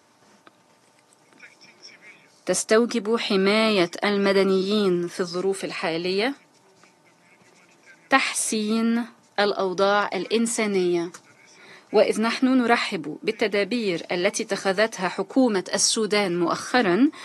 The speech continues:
ولا سيما القرار الذي اتخذ بالتشاور مع أطراف سودانية أخرى بتيسير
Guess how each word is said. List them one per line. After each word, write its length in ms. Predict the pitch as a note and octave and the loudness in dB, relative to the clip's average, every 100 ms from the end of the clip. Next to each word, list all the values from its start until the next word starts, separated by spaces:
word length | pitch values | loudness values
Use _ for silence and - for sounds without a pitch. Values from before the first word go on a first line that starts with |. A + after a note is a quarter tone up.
| - - | -18 -2
ولا 300 | G#3 C#4 D4+ | 4 6 6
سيما 640 | D4 C#4+ B3+ G3 E3 D3 F3 _ _ - - - _ _ _ _ _ _ G3 | 2 2 2 0 -2 -4 -10 _ _ -20 -20 -20 _ _ _ _ _ _ -2
القرار 580 | G#3+ A3+ A3+ B3+ G#3 | 0 2 4 6 4
الذي 240 | F#3 G#3 A3+ | 2 0 -2
اتخذ 720 | A3+ C#4+ C#4 F#3+ D#3 F3 D#3+ - _ D#3+ | 0 0 2 0 0 0 0 -4 _ -4
بالتشاور 880 | G3+ A#3 G#3+ - C4+ C#4 G3 E3 F3 | -4 0 0 2 4 4 4 0 0
مع 260 | G#3+ F#3 | 0 0
أطراف 280 | - - G3+ | -2 -2 0
سودانية 580 | - F3 G3 G#3+ E3 A3+ | 0 0 0 0 2 2
أخرى 420 | C4 - E3 D#3 - - | 0 -4 -6 -6 -12 -12
بتيسير 1080 | E3 A#3 A#3 F3 - - C4+ G3+ F3 G#3 | -4 -2 0 -2 -2 0 0 0 0 -2